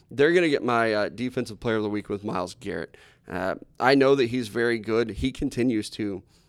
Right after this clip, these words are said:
impress. And that Chicago offensive line is not good, but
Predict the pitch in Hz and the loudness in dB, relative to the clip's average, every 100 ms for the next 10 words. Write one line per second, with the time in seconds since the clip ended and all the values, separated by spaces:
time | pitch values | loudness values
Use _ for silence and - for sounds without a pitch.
0 | _ _ - 113 110 98 - - _ _ | _ _ -10 -8 -4 -6 -6 -12 _ _
1 | _ 120 123 123 131 127 127 165 175 170 | _ 0 2 4 2 0 -2 4 8 10
2 | 123 127 131 113 101 107 107 98 104 95 | 10 8 6 0 0 0 0 0 -2 -4
3 | - 104 62 - _ _ _ - 107 123 | -4 -6 -6 -8 _ _ _ -18 -4 4
4 | 151 90 | 4 4